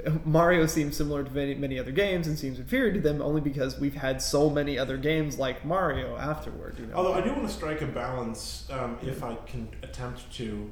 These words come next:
Speaker 1: Mm-hmm.
Speaker 2: between Adam and Britton here, in that I think games are unique in that there is a balance between, often, it doesn't have to be,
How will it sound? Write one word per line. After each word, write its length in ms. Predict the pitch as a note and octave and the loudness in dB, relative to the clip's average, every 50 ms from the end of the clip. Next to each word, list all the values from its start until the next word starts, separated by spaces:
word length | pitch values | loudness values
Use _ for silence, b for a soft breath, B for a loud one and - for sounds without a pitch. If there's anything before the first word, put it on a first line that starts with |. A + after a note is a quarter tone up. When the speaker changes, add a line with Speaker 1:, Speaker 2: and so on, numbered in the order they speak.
| - - | -8 -8
Speaker 1:
Mm-hmm. 340 | C#3 C3 B2 A#2+ A#2+ C3+ C#3 | -8 -6 -6 -8 -8 -8 -8
Speaker 2:
between 720 | C#3+ C#3+ - - D#3 D3 C#3 C#3 C3 B2+ B2+ B2 B2 - - - | -8 -6 -6 -4 -4 -2 -2 -2 -2 -4 -4 -6 -8 -10 -12 -10
Adam 260 | A#2+ C3 C#3+ C#3+ C3+ | -8 -6 -4 -4 -4
and 180 | B2+ B2+ B2+ A#2+ | -4 -4 -6 -6
Britton 320 | A#2+ B2 A#2+ A#2+ B2 B2 | -6 -8 -8 -8 -8 -8
here, 360 | A2 A2 A2+ A2 G#2+ G#2+ G#2+ A2 | -8 -8 -6 -6 -6 -6 -6 -6
in 160 | B2+ B2+ C3+ | -6 -4 -2
that 80 | C3+ B2 | -2 -2
I 120 | B2+ B2+ | -2 -4
think 520 | - - - G3+ G#3 A3+ A3+ - - - - - - - - - - - - - - - - - - | -6 -6 -6 -4 -4 -4 -4 -6 -8 -12 -14 -14 -14 -14 -14 -14 -14 -14 -14 -14 -14 -12 -10 -10 -8
games 460 | - C#3+ C#3+ D#3+ E3+ E3+ D#3+ C#3+ D3 | -6 -6 -4 -4 -4 -4 -4 -4 -4
are 180 | D#3 C3+ C#3 C3+ | -4 -4 -2 0
unique 560 | C3+ C3+ C3 B2+ A#2 A#2+ A#2+ A#2+ A#2+ - - - - - - - - | 0 0 0 0 -2 -4 -6 -8 -10 -12 -12 -14 -14 -12 -12 -12 -10
in 500 | C3+ C3 B2+ B2+ B2 B2+ B2 B2 A#2 A2+ | -8 -8 -6 -6 -6 -6 -6 -8 -8 -8
that 540 | A2+ A2+ G#2+ G#2 G#2+ G#2+ G#2+ G#2 - - - - - - - - - - - b b b b b b b b - | -8 -6 -6 -6 -6 -6 -6 -8 -10 -12 -12 -12 -12 -12 -12 -12 -12 -12 -12 b b b b b b b b -8
there 220 | - D3 D3+ C3+ C3 | -6 -4 -2 -2 -2
is 160 | C3 C3 B2 | -2 -2 -4
a 140 | B2 A#2+ A#2 A#2 | -4 -4 -4 -6
balance 640 | - A#2+ G#2 G#2+ A#2 C3 C#3 B2+ A#2+ A#2+ A2 - - - | -6 -6 -6 -4 -4 -2 -2 -2 -2 -4 -6 -8 -10 -10
between, 1000 | C#3+ C3+ C3+ C3 - - - - - A3 C#4 C#4+ G#3 C#3 A#2 A2+ A2 A2 A#2 - - - - - - C3 | -10 -8 -8 -8 -8 -8 -10 -8 -6 -6 -4 -4 -4 -4 -6 -6 -6 -6 -8 -8 -10 -12 -14 -14 -10 -8
often, 380 | C3 B2+ - - C3 A#2+ C#3 - | -6 -6 -6 -6 -6 -6 -6 -6
it 100 | - - | -6 -6
doesn't 260 | - C3 A#2+ A#2+ B2 D3+ | -4 -4 -4 -4 -6 -6
have 260 | E3 D3 C#3 C3+ - | -6 -6 -6 -6 -6
to 60 | C#3+ | -6
be, 360 | B2 A2+ A2 G#2+ G#2+ B2 C3+ | -6 -4 -4 -4 -4 -4 -4